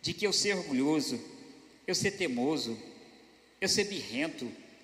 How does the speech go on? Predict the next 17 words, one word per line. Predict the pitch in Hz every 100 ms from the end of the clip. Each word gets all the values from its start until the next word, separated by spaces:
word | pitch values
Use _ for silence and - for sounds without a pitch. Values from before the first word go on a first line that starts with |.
| - - - -
eu | 208
ser | - 208
mimimi, | 202 180 127 135 175 156 - - - - - - -
eu | 196
virar | 196 190
as | -
costas | - 190 -
pro | 180
meu | 180
pastor, | 165 - - 180 185 -
"Nunca | - 220 170
mais | 139 143
falo | 151 135
com | 127
você, | 123 - 117
pastor | - - - -
James"? | - - -